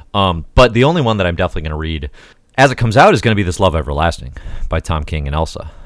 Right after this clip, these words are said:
um, because that one is, I, I think it's a pretty huge win for Substack, honestly, because it's,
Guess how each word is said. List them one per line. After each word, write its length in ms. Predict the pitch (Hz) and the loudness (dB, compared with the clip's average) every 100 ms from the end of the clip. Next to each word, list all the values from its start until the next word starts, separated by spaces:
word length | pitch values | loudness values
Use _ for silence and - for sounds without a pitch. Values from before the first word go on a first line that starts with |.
| - | -10
um, 340 | 82 78 71 69 | -4 -4 -4 -6
because 220 | - 87 | -6 0
that 180 | 78 113 | 4 4
one 200 | 107 90 | 4 0
is, 240 | 87 76 - _ _ _ _ | 0 -4 -10 _ _ _ _
I, 160 | 82 104 | 0 2
I 80 | 107 | 4
think 140 | 127 135 | 4 2
it's 80 | |
a 60 | 87 - _ | -2 -12 _
pretty 220 | - 143 | -6 -4
huge 340 | - 135 110 | -4 -2 -2
win 400 | - 104 87 67 64 _ _ _ | -2 0 0 -2 -10 _ _ _
for 180 | - 107 | -8 -4
Substack, 460 | 95 110 117 87 76 | 0 2 2 -2 -4
honestly, 340 | 71 73 82 | -8 -8 -10
because 400 | 78 98 - 98 - | -8 -4 -4 -4 -2
it's, 260 | 117 - | -4 -4